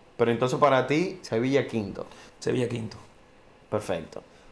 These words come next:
Speaker 1: Está claro, tú dices que ese es de los más claros de, de la media, de la tabla, de la mitad de tabla. Bueno, no mitad de tabla, sino medio tope.
Speaker 2: Sí.
Speaker 1: Tú dices que es el más claro. Tu sexto.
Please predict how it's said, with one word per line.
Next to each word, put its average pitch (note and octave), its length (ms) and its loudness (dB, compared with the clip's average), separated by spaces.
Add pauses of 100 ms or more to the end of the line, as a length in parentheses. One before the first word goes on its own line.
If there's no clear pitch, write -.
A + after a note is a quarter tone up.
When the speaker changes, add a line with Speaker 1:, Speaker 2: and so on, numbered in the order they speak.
(100)
Speaker 1:
Está B2 200 2
claro, C#3 480 4
tú C#3+ 140 2
dices D3 260 2
que B2 380 0 (720)
ese D#3 240 4
es D3+ 60 6
de D3+ 80 8
los C#3+ 120 4
más D3+ 120 4
claros C3+ 440 4
de, A2+ 200 4
de A2+ 160 0
la A2+ 120 4
media, B2 460 0 (840)
de A#2 100 2
la A2+ 200 4
tabla, C3+ 380 6
de B2+ 100 2
la B2+ 80 2
mitad B2 300 2
de C3 80 -2
tabla. G2 380 2 (140)
Bueno, D3+ 260 2
no C#3+ 120 4
mitad D#3+ 240 4
de C3 80 4
tabla, G#2 300 4
sino A#2 440 -2 (240)
medio B2 380 2
tope. - 320 0 (920)
Speaker 2:
Sí. A#2 380 0 (360)
Speaker 1:
Tú - 100 -2
dices B2+ 180 0
que B2 80 0
es B2 80 -2
el B2 80 0
más A#2 160 0
claro. E2+ 260 -2 (400)
Tu C3+ 100 0
sexto. - 480 2